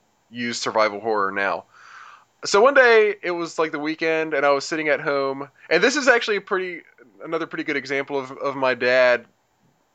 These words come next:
uh, despite his intelligence, doing something really dumb when I was younger. Uh, <laughs> so basically, I was sitting at home, like,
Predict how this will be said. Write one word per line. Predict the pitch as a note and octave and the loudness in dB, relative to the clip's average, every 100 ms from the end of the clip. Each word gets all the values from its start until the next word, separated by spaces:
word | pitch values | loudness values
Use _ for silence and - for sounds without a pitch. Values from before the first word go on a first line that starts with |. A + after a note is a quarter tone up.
| _ _ | _ _
uh, | C3 C3 | 2 2
despite | B2+ C#3 - D3+ D3+ | 2 -4 2 2 2
his | D#3 D3 C3+ | -4 -10 -12
intelligence, | C3 C#3 B2+ A#2+ A#2+ - | -10 -6 -6 -8 -16 -16
doing | B2+ C3+ C3+ | -12 -10 -8
something | C#3+ B2+ A#2+ | -10 -10 -12
really | A2+ B2 C3 B2+ | -10 -6 -4 -4
dumb | A#2+ A#2 A#2+ D3 - _ _ _ _ | -2 -2 0 -2 -10 _ _ _ _
when | B2 C3+ | -6 -2
I | |
was | C3+ C3 | -2 -2
younger. | C#3 D#3 F3+ F#3+ _ - - _ _ _ | -4 -4 -6 -10 _ -20 -20 _ _ _
Uh, | - D3+ C#3+ C3 A#2+ A#2 - | 0 4 6 6 6 2 0
<laughs> | F3+ - - _ | -6 -6 -20 _
so | - F#3 | 2 2
basically, | F#3 B3+ C4 A#3+ | 4 2 2 4
I | F#3 | 6
was | G3 G3 | 4 2
sitting | - G3 G3 | -4 -6 -2
at | E3+ | -2
home, | F3 F3 F3+ | -2 -4 -2
like, | E3+ D3 - | 0 -2 -4